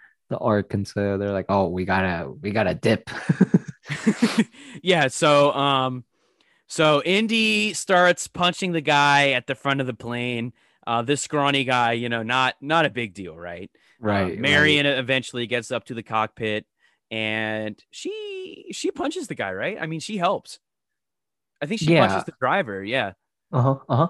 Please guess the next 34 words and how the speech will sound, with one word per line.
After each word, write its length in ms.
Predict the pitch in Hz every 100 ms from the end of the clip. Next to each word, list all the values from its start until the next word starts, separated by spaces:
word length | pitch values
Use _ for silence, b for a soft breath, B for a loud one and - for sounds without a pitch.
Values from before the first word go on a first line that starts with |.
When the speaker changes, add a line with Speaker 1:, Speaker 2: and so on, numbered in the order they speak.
| -
Speaker 1:
Yep, 240 | 143 - -
she 140 | 123
does, 300 | 107 101 - -
yep. 180 | 101 -
Speaker 2:
Well, 120 | 180
she, 300 | - 220 208
actually, 360 | 175 220 - 196
she 220 | - 190
hits 280 | 165 202 -
the 120 | 175
driver 800 | 110 143 160 196 143 131 120 120 _ _ _ -
with 220 | 143 -
the 100 | 127
chocks, 540 | - 147 135 196 -
the 100 | -
wheel 240 | 117 135 165
chocks, 460 | - 175 196 -
which 180 | 143 -
are 200 | 151 139
the 240 | 135 127 131
things 280 | 147 147 131
that 100 | -
keep 220 | 147 -
the 60 |
wheels 320 | 113 123 135 127
in 80 |
place 320 | 107 110 123 -
so 100 | 107
the 80 | 101
plane 240 | 113 117
doesn't 260 | 120 113 -
move 200 | 113 113
by 120 | 107
itself. 500 | - - 95 127